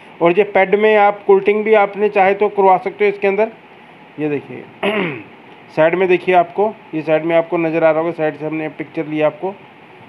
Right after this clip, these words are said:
काफ़ी दोस्तों यानी कि इसकी जो सा, ए, हेड, head की हमने जो सी अंदर की गहराई दी है ये छः इंची के करीब है और हल्का सा ऊपर से हमने taper दिया, दो इंची का taper दिया, ऊपर की तरफ आपका चार इंची का रह गया।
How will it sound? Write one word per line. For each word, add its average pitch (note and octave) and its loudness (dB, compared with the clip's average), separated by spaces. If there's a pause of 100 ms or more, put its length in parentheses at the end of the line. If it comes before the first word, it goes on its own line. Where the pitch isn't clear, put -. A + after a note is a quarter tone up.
(200)
काफ़ी A3 0
दोस्तों G#3+ 2
यानी G#3 2
कि A3+ -4 (120)
इसकी A3 -4
जो G#3 0
सा, G#3+ 4 (500)
ए, E3+ 4
हेड, E3 2 (180)
head D#3+ 2 (380)
की G#3+ -2
हमने G3+ 2
जो G#3 0
सी G#3 0
अंदर G3+ 0
की G#3 -6
गहराई F3 2
दी F#3+ -4
है G3 4 (380)
ये F#3+ 4
छः F3 2
इंची G3 -2
के G#3 -2
करीब F#3+ 0
है B3 4 (420)
और F3+ 2
हल्का F#3 2
सा G3 2
ऊपर G3+ 2
से F#3+ 0
हमने G#3 2
taper F#3+ 2
दिया, G3+ 0
दो G#3 4
इंची G3 -2
का G3+ 2
taper F#3+ 0
दिया, G3+ 0
ऊपर G#3 0
की G3 -4
तरफ G3 0
आपका F#3 0
चार D#3+ 4
इंची E3 -6
का F#3 0
रह F3+ 0
गया। G3 0